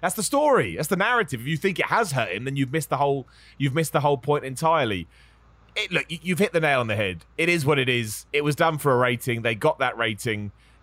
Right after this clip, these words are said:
And I'll, uh, uh, like, by the time this goes up, I don't think the ratings will be out. But just, um, just in case they do, we are talking before they are, they are released. I mean, I don't really care. I think, like, it sounds like N X T was a good show, and I know A E W was a good show because I watched it. But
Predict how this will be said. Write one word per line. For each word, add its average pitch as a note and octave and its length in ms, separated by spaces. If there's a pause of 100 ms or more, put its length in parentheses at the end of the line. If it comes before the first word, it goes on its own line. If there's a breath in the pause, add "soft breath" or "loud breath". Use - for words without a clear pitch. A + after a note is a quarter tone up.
(140)
And A#2 440
I'll, A#2+ 320
uh, B2+ 60
uh, C3 280
like, A#2 160 (220)
by A#2 120
the A#2+ 100
time C#3+ 240
this A#2+ 120
goes A#2+ 240
up, C3+ 160
I A2 60
don't A#2 200
think A#2 120
the G#2 80
ratings A2 340
will A2+ 80
be G#2+ 160
out. G#2 220
But G2 120
just, - 400
um, G2+ 460 (400 loud breath)
just B2 160
in C3+ 80
case C3+ 220
they A#2+ 160
do, A2+ 420
we B2+ 300
are A#2+ 100
talking A#2 400
before G#2+ 320
they G2+ 140
are, F#2+ 280
they F#2+ 120
are F2+ 120
released. E2 380
I - 20
mean, F#2+ 120
I G2 80
don't F#2 240
really F2+ 160
care. G2 320
I F#2+ 60
think, G2+ 140
like, G2 220
it A#2 100
sounds A#2+ 280
like G#2 100
N A2 80
X G#2+ 140
T A#2 160
was G2 100
a F#2+ 60
good G2 180
show, F#2+ 340 (380 soft breath)
and F#2+ 220
I G2+ 80
know C3 160
A A2+ 60
E G2+ 100
W C#3 260
was F#2 140
a F2+ 40
good F2 160
show F#2 200
because F#2+ 320
I F2+ 80
watched G#2+ 360
it. G2 140
But A2 160